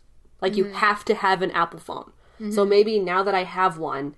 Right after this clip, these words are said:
Speaker 1: if in, like, you know, four or five years I wanted to try and move back, I could probably do that hack thing
Speaker 2: Yeah.
Speaker 1: and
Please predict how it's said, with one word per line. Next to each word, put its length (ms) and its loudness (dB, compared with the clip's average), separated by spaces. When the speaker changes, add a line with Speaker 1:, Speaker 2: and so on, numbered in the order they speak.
Speaker 1:
if 240 -8
in, 180 -6
like, 220 -4
you 60 -4
know, 100 -4
four 240 -2
or 40 -2
five 300 -2
years 240 -8
I 100 -8
wanted 340 -6
to 100 -8
try 220 -6
and 120 -8
move 160 -8
back, 140 -10
I 20 -14
could 120 -8
probably 260 0
do 180 -2
that 160 -4
hack 340 -6
thing 360 -8
Speaker 2:
Yeah. 240 -4
Speaker 1:
and 320 -8